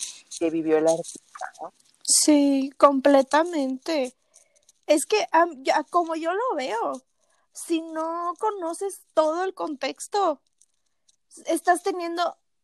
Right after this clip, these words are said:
Speaker 2: la mitad o menos de la mitad de todo lo que te podría transmitir la obra. Porque al final, toda,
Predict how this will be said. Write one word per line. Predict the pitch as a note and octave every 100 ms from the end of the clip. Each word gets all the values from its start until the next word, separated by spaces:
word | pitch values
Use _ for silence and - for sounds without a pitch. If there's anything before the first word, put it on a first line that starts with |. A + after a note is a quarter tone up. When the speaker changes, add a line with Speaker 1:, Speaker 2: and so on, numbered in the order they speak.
| _ _ _ _ _ _ _ _ - _
Speaker 2:
la | E4 E4
mitad | F4 F4 - - D#4 F4 F4+
o | -
menos | E4 E4 E4 F4 G#4
de | A4+
la | G#4+
mitad | E4+ C4+ - C4+
de | F4+ G4 _
todo | D#4 D#4+ F4 F#4+ F#4+ F4
lo | D4+ C#4+
que | D4+
te | - C4
podría | C#4+ C4 C4 C4
transmitir | - F4+ F4+ D4+ C#4 C#4+ C4
la | D#4 D4+
obra. | C#4+ D4+ E4+ D4+ - _ _ _ _ _ _ _ _ _ _ _ _ _ _ _ -
Porque | E4+ E4+ E4
al | D#4+ E4
final, | E4 D4 D4 D#4 G#4+ B4+ _ _ _ _ _
toda, | - D4+ D#4 F4+ G4 G4+ F#4+ E4+